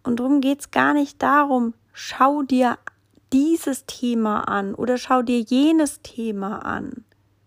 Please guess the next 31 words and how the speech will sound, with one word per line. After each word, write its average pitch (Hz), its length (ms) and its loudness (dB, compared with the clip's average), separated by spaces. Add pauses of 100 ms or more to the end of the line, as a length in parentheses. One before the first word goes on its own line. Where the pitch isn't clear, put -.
(800)
Wenn 226 180 4
du 214 160 0
wahrnimmst, 262 640 2
dass 220 100 -2
es 220 100 -4
ein 214 140 -2
bestimmtes 208 420 -6
Thema 277 300 2
gibt, - 220 -8
was 214 160 -4
dich - 180 -8
noch 208 120 -6
triggert, 277 600 -4
dann 240 180 0
ist 247 160 -6
das 247 220 -2
immer 247 240 -2
ein 226 240 -2
Thema, 254 460 0 (480)
wo 240 240 -2
du 247 160 2
halt 233 180 2
für - 140 -6
dich 247 280 -6
weißt, 240 460 0 (160)
ah, 294 520 -2 (580)
da 254 80 -8
ist - 340 -12
wohl 214 140 -2
noch 196 320 -8
was. - 380 -12